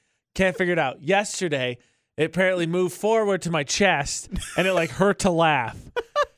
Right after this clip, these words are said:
So what it was decided was not WebMD, because WebMD was like, "You definitely have a heart attack."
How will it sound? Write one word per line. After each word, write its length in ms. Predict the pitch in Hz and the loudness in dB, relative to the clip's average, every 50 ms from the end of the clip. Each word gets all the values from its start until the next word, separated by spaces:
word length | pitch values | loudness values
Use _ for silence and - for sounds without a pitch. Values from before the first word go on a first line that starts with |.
| 605 571 - _ _ - 494 - _ _ - - - _ _ - - | -6 -6 -6 _ _ -16 -16 -16 _ _ -16 -16 -16 _ _ -16 -10
So 140 | - - 214 | -4 -2 2
what 140 | 220 226 226 | 2 2 2
it 80 | 226 | 2
was 160 | 202 175 156 | 0 -2 -4
decided 560 | 170 190 - - 254 247 233 226 196 190 185 170 | -4 -2 2 2 4 4 4 4 2 0 0 -2
was 120 | 160 139 | -2 0
not 220 | 185 190 196 190 | 2 2 2 2
WebMD, 520 | 180 180 180 165 175 160 156 147 170 160 151 | 2 2 2 2 0 0 0 2 2 2 0
because 180 | 147 143 156 143 | 0 -2 0 2
WebMD 320 | 170 175 170 160 160 170 165 | 2 2 2 2 0 0 0
was 120 | 160 151 | 2 0
like, 160 | 160 151 - - | -2 -2 -2 -8
"You 180 | - 139 185 | -4 -4 0
definitely 340 | 175 185 180 175 - 185 180 | 2 4 2 4 2 2 0
have 100 | 170 156 | 2 2
a 40 | 156 | 2
heart 200 | 147 170 165 160 | 2 2 2 2
attack." 400 | 151 139 139 - 143 131 123 | 0 -4 -2 -2 -2 -2 -2